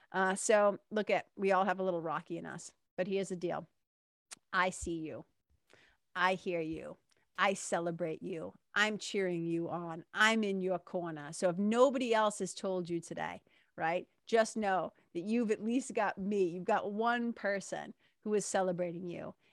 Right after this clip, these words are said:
And here's the thing. Let those motherfuckers underestimate you,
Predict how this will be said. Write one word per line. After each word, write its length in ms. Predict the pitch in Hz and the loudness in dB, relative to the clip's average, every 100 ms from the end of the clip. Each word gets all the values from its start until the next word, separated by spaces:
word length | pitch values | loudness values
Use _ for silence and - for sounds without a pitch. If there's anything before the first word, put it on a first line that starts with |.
| - | -10
And 120 | 170 | -6
here's 240 | 185 185 180 | 2 2 2
the 80 | |
thing. 340 | 175 165 151 180 _ - | -6 -6 -8 -12 _ -4
Let 260 | 202 202 | -4 -2
those 240 | 196 175 160 | -2 -2 -4
motherfuckers 720 | 165 175 - - 165 165 - _ _ - | -8 -10 -10 -10 -8 -10 -10 _ _ -6
underestimate 800 | 165 160 175 - - 185 180 160 | -4 -4 -8 -12 -10 -10 -10 -8
you, 260 | 160 165 | -8 -8